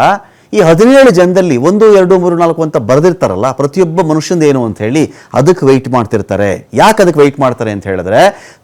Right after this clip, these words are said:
ತಮ್ಮ ಮೇಲಿರ್ತಕ್ಕಂಥ ಆರೋಪ ಏನು ಅಂತ ಒಮ್ಮೆ ಅವ್ರು ಓದಿ ಹೇಳಿಬಿಟ್ರೆ ಅದಕ್ಕೆ ತಕ್ಕಂತೆ ಅವರ ಕಡೆಯ ವಕೀಲರು, ನೋಡಿ, ದರ್ಶನ್ ಕೋರ್ಟ್ ಹಾಲ್ಗೆ ಎಂಟ್ರಿ ಆಗ್ತಿರುವಂಥ ದೃಶ್ಯ ಇದು, ನೀವು ನೋಡ್ತಾ ಇದ್ದೀರಾ.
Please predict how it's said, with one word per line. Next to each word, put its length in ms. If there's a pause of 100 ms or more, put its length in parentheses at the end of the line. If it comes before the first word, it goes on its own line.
ತಮ್ಮ 280
ಮೇಲಿರ್ತಕ್ಕಂಥ 800
ಆರೋಪ 500
ಏನು 440
ಅಂತ 120
ಒಮ್ಮೆ 400
ಅವ್ರು 180
ಓದಿ 280
ಹೇಳಿಬಿಟ್ರೆ 760 (500)
ಅದಕ್ಕೆ 360
ತಕ್ಕಂತೆ 720
ಅವರ 440
ಕಡೆಯ 340
ವಕೀಲರು, 840 (320)
ನೋಡಿ, 260
ದರ್ಶನ್ 400
ಕೋರ್ಟ್ 220
ಹಾಲ್ಗೆ 200
ಎಂಟ್ರಿ 180
ಆಗ್ತಿರುವಂಥ 440
ದೃಶ್ಯ 400
ಇದು, 200
ನೀವು 400
ನೋಡ್ತಾ 260
ಇದ್ದೀರಾ. 320